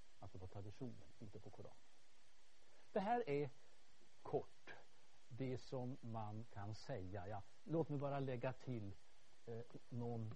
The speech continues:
punkt till. Men de har vi redan berört. Eh, så det behöver jag inte bry mig om.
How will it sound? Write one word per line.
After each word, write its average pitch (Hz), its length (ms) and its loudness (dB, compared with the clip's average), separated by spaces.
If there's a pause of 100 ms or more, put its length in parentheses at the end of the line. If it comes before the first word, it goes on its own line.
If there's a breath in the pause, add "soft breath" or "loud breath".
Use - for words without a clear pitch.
punkt 113 380 0
till. 95 440 0 (1200)
Men 110 180 0
de 120 120 2
har 117 100 2
vi 120 140 4
redan 107 340 4
berört. 117 800 2 (600)
Eh, 101 300 -4 (460)
så - 140 -2
det 113 100 2
behöver 117 220 0
jag 117 100 -4
inte 104 100 -2
bry 113 140 -2
mig 107 140 -6
om. - 140 -6